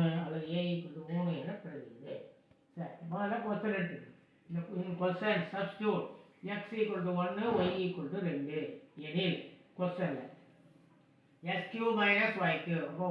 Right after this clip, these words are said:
ஒன் கியூப் minus டூ கியூப் by த்ரீ எக்ஸ் ஸ்கொயர்,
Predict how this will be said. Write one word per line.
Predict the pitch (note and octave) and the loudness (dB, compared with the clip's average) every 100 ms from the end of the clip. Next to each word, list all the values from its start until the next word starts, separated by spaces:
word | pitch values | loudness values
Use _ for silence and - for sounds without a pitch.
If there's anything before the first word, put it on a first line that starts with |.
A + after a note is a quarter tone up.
| E3 | 0
ஒன் | G3+ G3 G3+ | 0 -2 -2
கியூப் | G#3+ A3 F3+ | 2 2 2
minus | F#3 F3+ - - | 0 0 -2 -2
டூ | F3 D#3+ - | -2 -4 -2
கியூப் | E3+ E3+ - - - - _ - | 0 0 0 -6 -18 -20 _ -8
by | E3+ F3 - - | 0 0 0 -4
த்ரீ | G3 G#3+ G#3+ | 0 4 6
எக்ஸ் | F#3+ - E3+ | 6 2 -4
ஸ்கொயர், | - E3+ F3 | 0 4 4